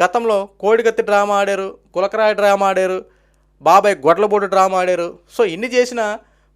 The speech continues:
ఒక టైంలో వర్కౌట్ అయింది, ఒకానొక టైంలో బెడ్స్ కొట్టింది. గులకరాయి డ్రామా ఫెయిల్యూర్ అయింది. ఇలాంటి ఇప్పుడు రాబోయే రోజుల్లో మీరు ఎన్ని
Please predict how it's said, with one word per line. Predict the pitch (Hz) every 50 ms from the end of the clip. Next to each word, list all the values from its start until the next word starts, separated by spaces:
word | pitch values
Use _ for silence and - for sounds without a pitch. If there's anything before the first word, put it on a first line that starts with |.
| _ _ -
ఒక | 175 170 196 202 202 - -
టైంలో | 202 220 247 254 247 233 226 226 226 - - -
వర్కౌట్ | 202 214 208 - 247 240 240 240
అయింది, | 240 233 262 247 220
ఒకానొక | - 240 240 233 226 226 220 -
టైంలో | 220 226 226 220 208 196 190 175
బెడ్స్ | 214 240 233 - 269
కొట్టింది. | 247 247 240 202 143 113 - _ _ _ _ _ _ -
గులకరాయి | 131 165 185 202 233 240 247 240 233
డ్రామా | 240 247 240 233 233 233 -
ఫెయిల్యూర్ | 247 247 247 262 254 240
అయింది. | 233 208 151 107 - _ _ _ _ _ _ _ _ _ _ _ _ _ _ _ _ _ _ _ _ -
ఇలాంటి | 131 160 208 247 269 262 262 247
ఇప్పుడు | - 226 196 175
రాబోయే | 180 220 247 269 262 262
రోజుల్లో | 254 247 247 247 240
మీరు | 220 214 208 202 196
ఎన్ని | 214 233 247 247 240